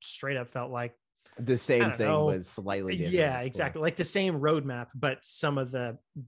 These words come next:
Speaker 1: bumps were tweaked or whatever. Like, they took, you know, this turn, or they took the left lane instead of the right lane kind of a thing.
Speaker 2: Mm-hmm.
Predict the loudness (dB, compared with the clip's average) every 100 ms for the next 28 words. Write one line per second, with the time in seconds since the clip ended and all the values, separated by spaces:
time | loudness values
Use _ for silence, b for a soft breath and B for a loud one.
0 | _ -6 -2 -2 -2 -8 -8 -6 -4 -6
1 | -2 -2 -2 -4 -4 -2 -2 0 -2 -4
2 | b b b -8 -6 -6 -2 -2 -2 -4
3 | -4 -2 -2 -4 -6 -12 -2 2 2 2
4 | 2 2 2 0 0 -2 0 -2 -2 -6
5 | -8 -6 -6 -6 -4 -2 -2 -2 -6